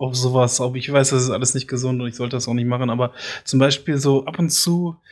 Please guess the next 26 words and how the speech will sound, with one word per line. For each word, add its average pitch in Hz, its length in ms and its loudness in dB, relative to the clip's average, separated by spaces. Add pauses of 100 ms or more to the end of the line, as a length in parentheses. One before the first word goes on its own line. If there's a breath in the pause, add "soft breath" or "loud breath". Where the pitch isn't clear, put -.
(400 loud breath)
hab - 160 -10
ich 135 60 -2
jetzt 131 300 -2
schon 139 140 2
auch 117 140 -4
schon 139 200 2
Monate 139 440 2
her, 120 240 4
aber, 120 800 -2
äh, - 120 -20
so 135 120 2
ein 135 260 4
McRib, 135 600 2
ne? 127 200 2
Viele 147 340 -2
finden 147 200 4
den 127 140 4
total 135 580 -2
eklig, 131 420 -4
ne? 123 100 -4
Ich - 140 -16
find 151 140 -16
ihn - 60 -14
irgendwie 135 280 -4
<laughs> - 0 -
geil. - 380 -4